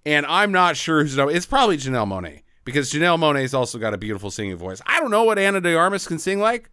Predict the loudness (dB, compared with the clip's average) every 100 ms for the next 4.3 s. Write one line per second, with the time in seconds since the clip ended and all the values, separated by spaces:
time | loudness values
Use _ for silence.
0 | -6 -2 0 0 0 -2 -2 -6 -8 -8
1 | -20 _ _ -4 0 2 2 0 -4 -12
2 | _ 2 2 2 0 -2 -6 -2 -2 0
3 | 0 0 -2 -2 -2 -6 -10 -10 -12 -20
4 | _ -10